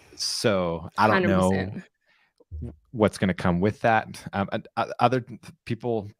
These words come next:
Speaker 1: um, have said that, uh, Divi, because it's built on shortcodes, you're stuck with it forever. I've debunked that many times by
Speaker 2: Yeah.
Speaker 1: saying, When are you ever
Speaker 2: Everything
Speaker 1: gonna
Speaker 2: you're
Speaker 1: just
Speaker 2: stuck with.
Speaker 1: Yeah.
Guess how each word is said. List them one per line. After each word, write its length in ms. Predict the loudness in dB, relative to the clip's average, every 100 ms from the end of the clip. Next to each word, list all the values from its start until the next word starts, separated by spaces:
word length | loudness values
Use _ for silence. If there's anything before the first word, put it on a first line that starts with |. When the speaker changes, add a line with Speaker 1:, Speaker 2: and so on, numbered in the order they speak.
| -8
Speaker 1:
um, 320 | -4 -2 -2
have 180 | -2 -4
said 320 | -2 0 0 2
that, 280 | 0 0 _ -20 -20 -20 _ -4
uh, 340 | -2 -2 -4 -8 -2
Divi, 640 | 2 4 4 6 4 2 -4 -16 _ _ -12
because 280 | -8 0 2
it's 80 | 2
built 220 | 0 0
on 60 | -2
shortcodes, 560 | -2 -2 -2 -2 -2 -4
you're 60 | -4
stuck 300 | 2 2 2
with 120 | -4
it 100 | -6
forever. 540 | -2 0 2 2 2 0 -16 -20 -20 -20 _ _
I've 200 | 4 4 4
debunked 500 | 2 4 4 2 4
that 220 | 2 4
many 200 | 2 2
times 480 | 2 2 2 0 -4 -12 -6
by 180 | 0 2 2 2
Speaker 2:
Yeah. 140 | 2
Speaker 1:
saying, 240 | 0 -4 -12 _ _ _ _ _ _ -4
When 160 | 0 4
are 20 |
you 200 | 6 8
ever 180 | 6 4
Speaker 2:
Everything 120 | 2
Speaker 1:
gonna 100 | 2
Speaker 2:
you're 100 | 0
Speaker 1:
just 100 | -4
Speaker 2:
stuck 180 | -4 -6 -6
with. 380 | -8 -10 -16 -18 _ _ _ _ _ 2
Speaker 1:
Yeah. 160 | 2